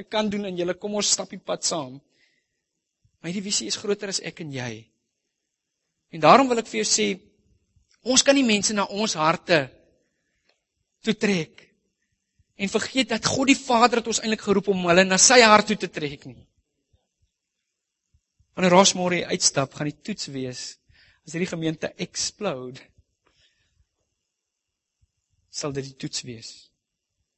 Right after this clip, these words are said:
Nie omdat hy weggaan nie, maar omdat hy iets in julle harte kom plaas het van die Here.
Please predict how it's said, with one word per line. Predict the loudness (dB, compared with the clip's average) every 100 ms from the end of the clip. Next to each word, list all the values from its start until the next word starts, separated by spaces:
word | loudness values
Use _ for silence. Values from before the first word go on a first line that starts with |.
| _ _ _ _ _ _ _ _ _ -14
Nie | -10
omdat | -6 -6
hy | -2
weggaan | -2 -2 -6 -6
nie, | -6
maar | -10 -10
omdat | -10 -6 -6 -6
hy | -8 -10 -16 -20 -20 -16 -8
iets | -4 -4
in | -4
julle | -4 -4
harte | -6 -6 -10
kom | -10 -10
plaas | -8 -6 -8
het | -12 -18
van | -16
die | -12 -12
Here. | -14